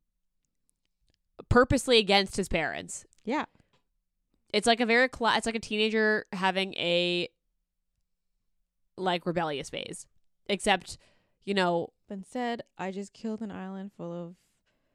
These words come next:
Speaker 2: Jedi apprentices.
Speaker 1: Yeah.
Speaker 2: And instead of youngins, he just kills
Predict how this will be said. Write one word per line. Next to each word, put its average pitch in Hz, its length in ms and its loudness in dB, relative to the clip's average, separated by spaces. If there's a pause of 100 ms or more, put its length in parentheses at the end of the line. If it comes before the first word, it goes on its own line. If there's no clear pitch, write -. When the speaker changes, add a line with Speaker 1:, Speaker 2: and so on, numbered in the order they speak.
(1160)
Speaker 2:
Jedi 175 320 -6
apprentices. 185 1000 -16 (160)
Speaker 1:
Yeah. 190 320 -2
Speaker 2:
And 190 260 -10 (380)
instead 240 320 -6
of 247 80 -6
youngins, 220 880 -6 (580)
he - 180 -14
just 175 220 -14
kills - 800 -10